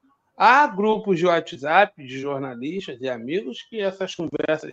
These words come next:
aí com o Tite já vinha a-, ocorrendo há tempo. Eu não me, e-, e-, eu, olhando assim, eu acho que a, que a diretoria, ela quer dar um tiro pra ver aonde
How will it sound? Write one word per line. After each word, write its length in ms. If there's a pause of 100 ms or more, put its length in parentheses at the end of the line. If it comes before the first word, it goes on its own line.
aí 160
com 220
o 60
Tite 480
já 180
vinha 500 (240)
a-, 160
ocorrendo 600
há 40 (180)
tempo. 300 (1300)
Eu 240
não 220
me, 260
e-, 680
e-, 140
eu, 600
olhando 600
assim, 540
eu 180
acho 340 (120)
que 80
a, 140 (200)
que 80
a 60
diretoria, 840
ela 240 (180)
quer 300 (680)
dar 280
um 260
tiro 640 (1300)
pra 140
ver 180
aonde 460